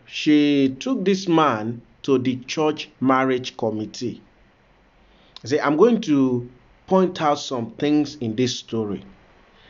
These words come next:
I'm sharing this story because I want people to really learn from this." She took this brother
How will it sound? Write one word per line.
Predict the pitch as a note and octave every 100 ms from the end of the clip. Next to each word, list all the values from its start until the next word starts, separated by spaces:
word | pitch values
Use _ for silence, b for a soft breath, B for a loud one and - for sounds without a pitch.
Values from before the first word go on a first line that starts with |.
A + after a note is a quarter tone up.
| b b
I'm | C3+ C3+
sharing | - G3+ G3+ G#3 F3
this | E3 D3+
story | - D#3 D3 C#3+
because | B2 B2 - C3+ C3+ C3 - - - - _ _ _ _ -
I | -
want | C3+ D3+ D#3 D#3
people | D3 D3+
to | C3+ A#2+
really | B2+ C3 C3
learn | B2 A#2+
from | A2+ A2+ G2
this." | F#2+ G2 - - - _ _ _ _ _ _ _ _ _ _ _ B B B B B
She | - D#3+
took | D#3+ - C4+ F3+
this | F#3+ C3+
brother | A#2 D3 D3 B2 G2+